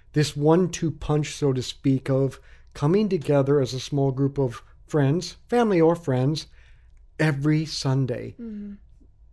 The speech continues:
Speaker 1: spending time together, being in good conversation together, and then also meeting with those individuals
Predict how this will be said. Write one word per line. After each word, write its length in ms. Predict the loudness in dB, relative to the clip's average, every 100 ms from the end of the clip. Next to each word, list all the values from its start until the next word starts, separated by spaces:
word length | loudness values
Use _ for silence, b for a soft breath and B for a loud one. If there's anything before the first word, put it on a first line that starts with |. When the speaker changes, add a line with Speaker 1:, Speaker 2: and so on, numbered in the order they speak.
| -16
Speaker 1:
spending 560 | -8 0 2 4 2 0
time 320 | 0 0 0
together, 500 | 0 0 -2 -4 -8 -16 -4
being 320 | 2 4 4 2
in 140 | 0
good 180 | 0 -2
conversation 720 | -2 0 -2 0 -2 -2 -2
together, 580 | -4 -2 -2 0 -2 -6 B B B B
and 280 | 0 2 4
then 420 | 4 4 0 -4 -12 -20 -20 -20 -20 -10 0
also 800 | 2 2 0 -2 0 0 -4 -10 -20 -20 -20 -20 -20 -20 -20 -20 -20 -20 -18 -2
meeting 420 | 0 2 4 2
with 200 | 2 2
those 240 | 2 4 4
individuals 760 | 2 2 2 2 0 -2 -4